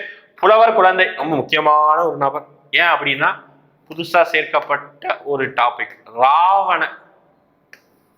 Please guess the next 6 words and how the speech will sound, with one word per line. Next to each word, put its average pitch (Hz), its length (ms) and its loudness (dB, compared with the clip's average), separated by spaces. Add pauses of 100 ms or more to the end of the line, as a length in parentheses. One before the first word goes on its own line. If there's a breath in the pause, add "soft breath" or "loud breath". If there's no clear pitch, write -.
(280)
ராவண 139 800 4 (1080)
காப்பியம். 117 960 4 (960)
ராவண 131 280 2
காவியம்னு 147 600 2
வரும். - 200 -4
ஓகே, 127 180 0